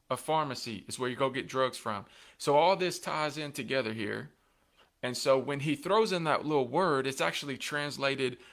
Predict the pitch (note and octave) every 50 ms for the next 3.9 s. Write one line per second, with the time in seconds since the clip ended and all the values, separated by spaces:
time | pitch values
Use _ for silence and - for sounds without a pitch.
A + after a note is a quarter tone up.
0 | - _ _ _ _ - D3 D3 C#3+ C3 B2 A2+ - G2+ D3+ F3 F3+ D#3 C3 A#2+
1 | A#2+ B2 B2 - - - - B2 A#2 A2 - - - - F#3+ G#3+ A3+ A3+ A3 -
2 | A3 G#3+ G#3+ A3 A3 G#3+ G#3 G3+ - _ _ _ _ _ - C#3 C#3 B2 A2 A2+
3 | D#3 E3+ - - - - - A2 G2 E2 - - - - - _ -